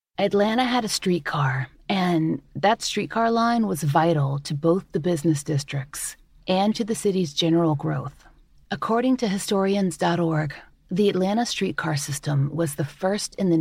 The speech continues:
nation to be segregated in eighteen ninety-one.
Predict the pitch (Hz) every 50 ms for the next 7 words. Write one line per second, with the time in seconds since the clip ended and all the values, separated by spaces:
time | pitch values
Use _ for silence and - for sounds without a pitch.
0 | 156 160 165 165 - - 220 214 208 190 - 196 160 165 143 - - 160 143 -
1 | 156 143 - 143 131 131 131 127 - - - - _ - 175 180 185 196 196 -
2 | - 190 180 170 165 165 156 151 147 139 139 135 131 127 127